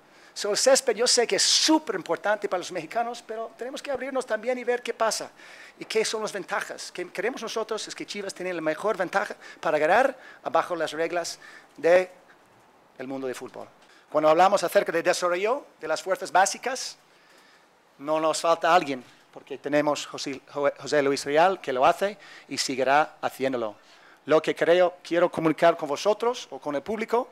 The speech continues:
cuando es el momento adecuado, en un momento dado, lo haremos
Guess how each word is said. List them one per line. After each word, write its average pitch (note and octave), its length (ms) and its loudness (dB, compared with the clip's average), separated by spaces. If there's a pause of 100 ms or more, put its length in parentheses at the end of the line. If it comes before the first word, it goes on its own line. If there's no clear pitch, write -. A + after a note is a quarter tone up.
cuando D3 260 0
es C3 120 -2
el D3 80 -2
momento D#3 400 4
adecuado, F#3+ 540 4 (380)
en C#3+ 120 -6
un E3 80 -2
momento D#3+ 320 0
dado, G3 340 4 (520)
lo C3+ 120 2
haremos E3 580 2